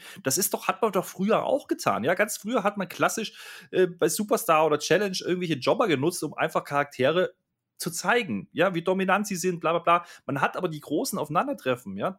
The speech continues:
die Titelmatches, wie in dem Fall eben U S Triple Threat, vielleicht, wenn's so kommt, ja, hat man aufgebaut und protected. Jetzt haut man alles vorher raus,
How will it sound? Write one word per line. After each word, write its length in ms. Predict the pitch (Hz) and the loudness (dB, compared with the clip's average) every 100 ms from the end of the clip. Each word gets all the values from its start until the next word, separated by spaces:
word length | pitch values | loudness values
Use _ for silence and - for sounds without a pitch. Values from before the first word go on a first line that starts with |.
| - | -12
die 120 | 151 | -16
Titelmatches, 760 | - 277 285 156 127 127 110 | -4 -2 0 0 0 -2 -6
wie 140 | 139 147 | -4 -2
in 80 | 127 | 2
dem 180 | 165 | 0
Fall 180 | 214 175 | 2 -2
eben 200 | - 160 143 | 0 -4 -4
U 40 | 131 | -2
S 240 | 123 - | 0 -2
Triple 340 | - 160 139 - _ _ _ _ - | -6 -6 -6 -8 _ _ _ _ -18
Threat, 440 | - 127 123 - | 0 0 0 -8
vielleicht, 380 | - 117 131 - | -2 0 0 0
wenn's 220 | 135 156 | 0 2
so 100 | - | -2
kommt, 280 | - - - - | 0 0 0 -4
ja, 200 | 131 208 - - - | -2 -2 -8 -20 -8
hat 220 | - 160 - | -4 -2 0
man 160 | 185 | -2
aufgebaut 580 | - 147 - 214 196 202 | 2 2 2 2 2 2
und 120 | 165 | -4
protected. 580 | - 127 226 - - - - | -6 -2 -2 -2 -4 -6 -2
Jetzt 320 | 180 - - | 0 0 0
haut 180 | 202 214 | 0 0
man 140 | 202 | -2
alles 340 | 180 269 330 | 0 2 0
vorher 340 | - 349 311 269 | 0 0 2 4
raus, 300 | 180 120 | 4 2